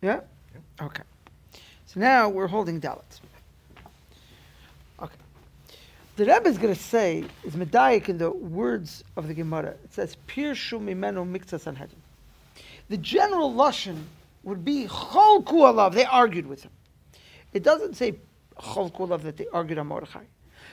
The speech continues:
Speaker 1: No one was saying that Mordechai was wrong for what he did. But they were saying, "Oh, we are not gonna act that way.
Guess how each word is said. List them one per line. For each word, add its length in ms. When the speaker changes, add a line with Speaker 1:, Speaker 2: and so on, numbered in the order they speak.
Speaker 1:
No 160
one 140
was 140
saying 200
that 140
Mordechai 540
was 720
wrong 560
for 200
what 160
he 100
did. 300
But 160
they 140
were 120
saying, 500
"Oh, 240
we 400
are 120
not 220
gonna 120
act 280
that 220
way. 100